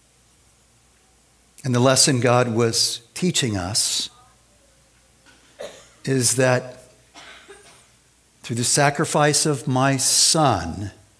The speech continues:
there's now a way back in to the presence of God,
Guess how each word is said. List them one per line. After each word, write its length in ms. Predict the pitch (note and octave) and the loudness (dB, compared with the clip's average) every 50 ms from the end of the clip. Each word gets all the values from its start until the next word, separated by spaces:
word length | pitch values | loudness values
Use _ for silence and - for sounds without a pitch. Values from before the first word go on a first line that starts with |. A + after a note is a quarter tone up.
| _ _ _ _ _ _ _ _ _ _ _ _ _ _ _ _ _ _ _ _ _ _ _ _ _ | _ _ _ _ _ _ _ _ _ _ _ _ _ _ _ _ _ _ _ _ _ _ _ _ _
there's 240 | - A#2+ B2+ A#2 C#3 | -8 -6 -6 -4 -2
now 240 | C#3 C3+ C3 B2 A#2+ | 0 0 2 2 2
a 80 | A#2+ | 0
way 260 | A#2+ A#2+ B2+ C3 B2 A#2+ | 0 2 2 2 2 0
back 560 | A#2 B2 A#2+ A2+ G#2+ A2 A2 - - - - | 0 -2 -2 0 0 -2 -2 -6 -10 -8 -4
in 380 | B2+ A#2 G2+ E2 D2+ D#2 - - - - _ _ _ _ _ _ _ _ _ _ _ _ _ _ _ _ _ _ _ _ _ _ _ _ _ _ _ _ - | -4 -2 -2 -4 -6 -10 -12 -16 -20 -20 _ _ _ _ _ _ _ _ _ _ _ _ _ _ _ _ _ _ _ _ _ _ _ _ _ _ _ _ -12
to 80 | - A2+ | -10 -8
the 100 | G#2+ G2+ | -8 -6
presence 720 | - A#2+ A2 G2+ - G2 F2 E2 - - - - - - _ _ _ _ _ _ _ _ _ _ _ _ _ _ - | -4 -4 -2 -2 -4 -6 -6 -4 -4 -2 -2 -4 -6 -10 _ _ _ _ _ _ _ _ _ _ _ _ _ _ -10
of 120 | G#2 G2+ | -10 -8
God, 360 | G2+ G2 F#2+ F#2+ G#2 G#2+ - | -6 -6 -6 -6 -6 -8 -10